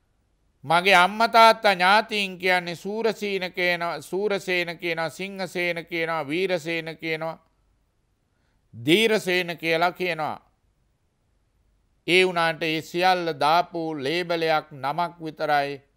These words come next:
වෙන මොකක්වත් නැහැ." ඒ ගමන අහනවා, "නාගසේන කියන්නේ එහෙමනම් කෙස් වලටද?"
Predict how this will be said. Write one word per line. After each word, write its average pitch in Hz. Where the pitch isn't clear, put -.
වෙන 135
මොකක්වත් 151
නැහැ." 165
ඒ 208
ගමන 247
අහනවා, 196
"නාගසේන 196
කියන්නේ 175
එහෙමනම් 160
කෙස් 214
වලටද?" 156